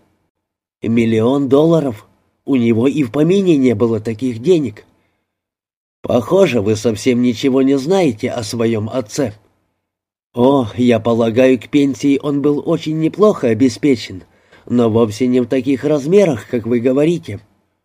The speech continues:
Ну так слушайте. Вынув из папки лист бумаги,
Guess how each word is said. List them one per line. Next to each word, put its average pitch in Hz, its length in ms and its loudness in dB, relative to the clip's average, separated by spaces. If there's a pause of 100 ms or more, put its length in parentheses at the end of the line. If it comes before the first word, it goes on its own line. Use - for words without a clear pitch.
(520)
Ну 113 220 -2
так 123 240 0
слушайте. 135 720 0 (880)
Вынув 135 460 4
из 151 200 -2
папки 147 360 0
лист 143 340 2
бумаги, 147 580 0